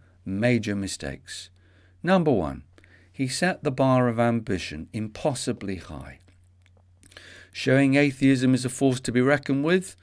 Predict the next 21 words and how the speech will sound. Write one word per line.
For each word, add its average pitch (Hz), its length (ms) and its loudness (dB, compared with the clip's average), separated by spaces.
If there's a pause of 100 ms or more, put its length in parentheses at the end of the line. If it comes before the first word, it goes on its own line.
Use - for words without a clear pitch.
(540)
might 107 280 -4
have 104 100 -4
been 107 140 -2
a 104 40 -2
more 104 240 2
realistic 98 540 -4
ambition. 80 540 -10 (880)
Proving 104 800 0 (180)
how 113 200 -6
silly 131 360 0
we 120 160 4
religious 117 480 0
people 92 400 -6
are, 101 160 -4
yes, 110 520 -4
he 120 100 -8
got 104 200 -4
some 110 300 -4
way 101 220 -2
with 95 200 -8
that. - 420 -12